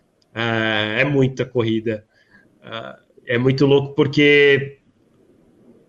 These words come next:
aumentou muito o número de corridas e o número de motores até diminuiu, né? E num passado recente eram quatro, então, é, vai ficando, vai ficando difícil. Como eu falei, acho que foi na li-, na live do G P da Áustria,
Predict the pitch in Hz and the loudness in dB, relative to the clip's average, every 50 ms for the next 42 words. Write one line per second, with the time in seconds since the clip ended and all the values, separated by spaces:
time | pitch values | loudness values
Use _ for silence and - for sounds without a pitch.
0 | _ - 143 151 160 165 165 160 156 160 - 175 180 175 160 175 202 208 196 190 | _ -4 0 2 2 4 4 4 2 2 2 4 4 4 6 4 4 4 4 4
1 | 175 170 165 156 156 - - 151 135 135 139 143 139 180 190 190 - - - - | 4 4 4 2 0 0 2 2 2 4 2 2 2 2 2 2 -2 -8 -12 -16
2 | _ _ _ _ _ _ _ _ _ _ _ 139 147 160 151 151 147 151 151 139 | _ _ _ _ _ _ _ _ _ _ _ 0 2 2 4 4 4 4 4 4
3 | 127 143 151 151 147 147 165 147 147 147 151 143 147 - - - 143 135 151 160 | 2 2 0 0 0 2 2 4 4 4 2 0 -2 -6 -8 -8 -6 -2 0 0
4 | 139 131 151 160 165 151 147 156 160 147 139 143 151 147 135 135 131 127 131 139 | 2 2 2 2 4 4 4 4 4 4 4 4 4 4 2 2 2 0 0 -2
5 | 139 131 135 147 139 139 147 135 135 135 131 135 143 135 135 143 135 143 156 156 | -4 -4 -4 -4 -2 0 0 2 2 2 2 2 0 0 0 0 0 0 0 -2
6 | - - 123 123 127 139 135 - 120 113 107 104 - 120 117 120 123 - _ _ | -2 -2 0 0 0 -2 -4 -6 -8 -8 -8 -6 -6 -4 -4 -4 -6 -10 _ _
7 | _ _ _ _ _ _ _ _ _ _ _ - 107 107 104 104 101 101 98 95 | _ _ _ _ _ _ _ _ _ _ _ -12 -10 -8 -8 -8 -10 -10 -12 -14
8 | 101 98 101 - 131 135 135 - - 151 147 143 143 139 143 - - - _ _ | -14 -12 -6 -2 -2 -2 -2 -2 0 0 2 2 2 0 -4 -8 -18 -20 _ _
9 | - 135 131 135 - - 143 147 143 156 165 160 156 156 - - 170 165 170 170 | -4 -4 -4 -2 0 0 0 2 2 0 -2 -2 -2 -4 -2 0 2 2 2 2
10 | 170 175 160 156 160 160 160 156 147 143 151 - - - 127 - - - 156 156 | 2 2 2 2 4 4 4 4 2 2 0 -4 -6 -6 -6 -6 -2 2 2 4
11 | 151 147 139 139 139 143 139 139 160 151 139 135 135 135 131 127 131 131 127 135 | 4 4 4 2 2 2 2 0 0 0 2 2 4 4 2 2 2 0 0 0
12 | 131 131 131 123 113 107 110 127 165 180 175 - - 127 117 - | 0 -2 -2 -2 -2 -2 0 0 0 0 0 0 -2 -2 -2 -2